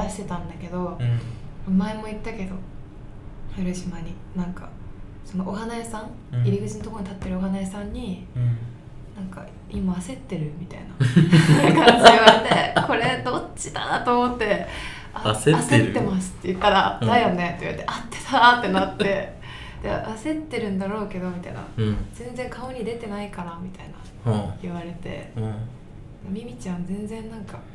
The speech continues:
Speaker 1: マスクもしてるし、すごいポーカーフェイスだから」みたいな、
Speaker 2: うん。
Speaker 1: 「私たちも助けようってなんないし」みたいな、「困ってるってわかんないから、
Speaker 2: うん。
Speaker 1: もっとなんかアピールして」み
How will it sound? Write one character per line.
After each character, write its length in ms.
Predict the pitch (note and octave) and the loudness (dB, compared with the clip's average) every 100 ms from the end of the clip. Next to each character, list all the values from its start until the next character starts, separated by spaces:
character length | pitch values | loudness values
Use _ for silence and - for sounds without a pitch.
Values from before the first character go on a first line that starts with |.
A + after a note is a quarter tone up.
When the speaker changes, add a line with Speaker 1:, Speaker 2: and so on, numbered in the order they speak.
| - | -12
Speaker 1:
マ 100 | G#3 A3+ | -10 -10
ス 100 | - | -8
ク 100 | G3 | -6
も 140 | F3 | -6
し 80 | - | -8
て 100 | F3+ | -8
る 100 | F3 | -8
し、 40 | |
す 180 | - - | -8 -8
ご 140 | F#3 G3 | -6 -6
い 100 | F3 - - - - - - | -8 -12 -14 -14 -14 -16 -14
ポ 80 | G#3+ | -12
ー 40 | G#3 | -10
カ 100 | A3 | -10
ー 80 | A3 | -8
フ 60 | |
ェ 20 | |
イ 40 | G#3 | -10
ス 120 | - | -10
だ 80 | F#3+ | -12
か 140 | - | -12
ら」 100 | D2+ - | -12 -14
み 60 | - | -14
た 60 | |
い 20 | - - - - | -14 -14 -16 -6
な、 60 | - | -4
Speaker 2:
う 40 | |
ん。 20 | C4 | -4
Speaker 1:
「私 80 | B3+ | -6
た 60 | |
ち 100 | G#3+ | -6
も 80 | F#3 F3+ | -6 -4
助 360 | F#3 - A#3 | -6 -8 -8
け 40 | A#3 | -6
よ 80 | A#3+ | -6
う 160 | A#3+ | -6
っ 20 | A#3+ - | -10 -12
て 60 | - F3 | -6 -4
な 80 | G3 | -2
ん 100 | F#3+ | -4
な 80 | |
い 80 | - | -6
し」 200 | - - F3 | -10 -12 -12
み 80 | - | -12
た 60 | D#3 | -12
い 40 | |
な、 60 | - | -10
「困 120 | G3 G3 | -6 -6
っ 20 | |
て 240 | G#3+ G#3+ F#3 | -6 -6 -6
る 60 | |
っ 40 | D#3+ | -8
て 180 | - | -12
わ 80 | E3+ | -12
か 160 | E3+ A3 | -10 -8
ん 100 | G3 | -8
な 80 | F3 | -8
い 40 | |
か 180 | F#3 F#3 | -10 -10
ら、 80 | F3 | -6
Speaker 2:
う 20 | |
ん。 40 | |
Speaker 1:
も 80 | G3 | -6
っ 20 | G#3+ - | -8 -12
と 80 | - - - - - - - | -14 -14 -16 -16 -18 -18 -14
な 60 | F#3 | -12
ん 40 | F3+ | -12
か 60 | - - - | -14 -14 -14
ア 60 | |
ピ 160 | - B3 | -14 -12
ー 140 | A3 | -10
ル 60 | D3+ | -10
し 120 | - | -12
て」 120 | - | -14
み 60 | - | -14